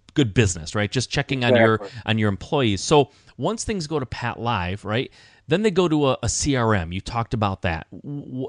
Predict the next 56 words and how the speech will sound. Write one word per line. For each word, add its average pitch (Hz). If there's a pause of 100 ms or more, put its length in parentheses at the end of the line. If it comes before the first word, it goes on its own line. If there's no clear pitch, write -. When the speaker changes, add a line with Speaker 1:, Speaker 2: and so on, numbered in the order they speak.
(100)
Speaker 1:
you 131
said 180
what 196
it 139
is, 110
and 110
I 120
think 160
people 160
get 104
it. 95
It's 98
where 120
these 120
leads 123
are 117
going. 101
It's 107
a -
database 95
t-, -
of, 101
of 101
sorts. 101 (380)
What 131
do 196
you 175
use? 120
What, 107 (200)
any 135
suggestions 117
there 98
for -
people? 78 (1120)
Speaker 2:
Yeah, 135
and 143
I've 143
used 165 (260)
a 131
lot 135
of 123
them 110 (100)
that 123
are 117
real 123
estate 110
based, 101 (140)
and 110
this 147
is 127
by 113
far 123
the 107
best. 104 (120)
It's 104
called 123